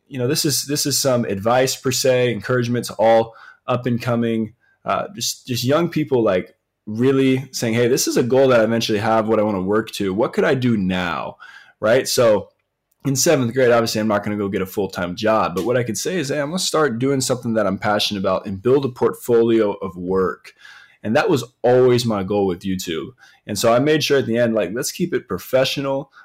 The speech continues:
Let's do work that's intriguing. And let's try to, try to, you know, I'm gonna make it my own thing and personalize it, but we're gonna look at what's out there.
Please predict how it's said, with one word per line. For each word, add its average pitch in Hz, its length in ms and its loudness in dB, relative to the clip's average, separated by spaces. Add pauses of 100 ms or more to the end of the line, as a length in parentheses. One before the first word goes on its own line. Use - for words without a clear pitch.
Let's 131 220 -2
do 156 140 4
work 123 320 2
that's 104 200 0
intriguing. 131 800 -2 (260)
And 127 80 -8
let's 143 160 -4
try 226 200 0
to, 127 200 0 (220)
try 160 160 -2
to, 151 100 2
you 127 140 -2
know, 120 280 0 (220)
I'm 123 120 0
gonna 156 160 0
make 127 340 2
it 123 140 0
my 104 200 0
own 110 280 0
thing 107 200 -4
and 90 120 -8
personalize 110 680 -2
it, 90 160 -6
but 104 140 -6
we're 170 80 -4
gonna 220 140 -6
look 220 180 -4
at - 80 -2
what's 147 240 0
out 185 260 0
there. 127 300 2